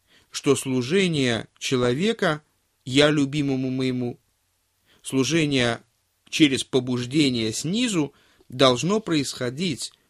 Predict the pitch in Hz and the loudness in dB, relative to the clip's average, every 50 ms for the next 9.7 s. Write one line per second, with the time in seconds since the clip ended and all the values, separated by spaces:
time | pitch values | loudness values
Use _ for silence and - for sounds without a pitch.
0 | _ _ _ _ - 131 143 127 - 131 117 113 - 185 202 208 196 151 - - | _ _ _ _ -4 -2 -2 0 0 0 -2 0 -2 0 0 2 0 0 0 -2
1 | 139 127 - - 139 131 127 131 139 165 170 175 220 226 233 240 _ _ _ _ | -4 -4 -2 0 0 0 0 2 0 -2 0 -2 -4 -4 -6 -8 _ _ _ _
2 | _ _ _ _ _ _ _ _ _ _ _ _ _ _ _ _ _ - 123 131 | _ _ _ _ _ _ _ _ _ _ _ _ _ _ _ _ _ -2 0 0
3 | 135 - - 208 208 196 180 156 143 147 135 131 - - 196 220 202 - - 185 | 0 0 0 0 2 2 2 0 0 -2 -2 -2 -2 -2 -2 -2 -2 -4 -4 -4
4 | 165 143 135 123 - - 127 113 104 - - 180 202 214 - _ _ _ _ - | -4 -4 -4 -4 -4 -2 -2 -4 -4 -4 -6 -6 -8 -8 -10 _ _ _ _ -20
5 | - - - 165 190 208 196 165 127 123 120 135 127 123 127 120 117 - - - | -16 -4 -2 2 4 4 4 4 2 0 0 0 0 2 0 -2 -2 -4 -4 -2
6 | 202 190 165 143 - - - 120 - - 123 120 117 131 180 214 240 233 233 220 | 0 0 0 -2 -4 -6 -8 -8 -8 -6 -8 -8 -4 -4 -2 -2 -2 -2 -2 -4
7 | 165 - 170 170 - 185 175 160 147 123 - - 175 208 220 185 208 208 196 - | -4 -4 -6 -4 -4 -2 0 0 -2 -2 -2 -4 -4 -2 -2 0 -2 -2 -2 -2
8 | - 185 165 - - 127 143 170 185 190 - - 156 151 143 151 160 165 170 165 | -4 -4 -4 -6 -6 -4 -4 -2 -2 -4 -2 -4 -4 -2 -2 -2 -2 -2 -4 -4
9 | 156 - - 180 170 143 127 110 101 98 107 120 - | -6 -4 -4 -2 -2 -2 -2 -4 -4 -6 -8 -12 -14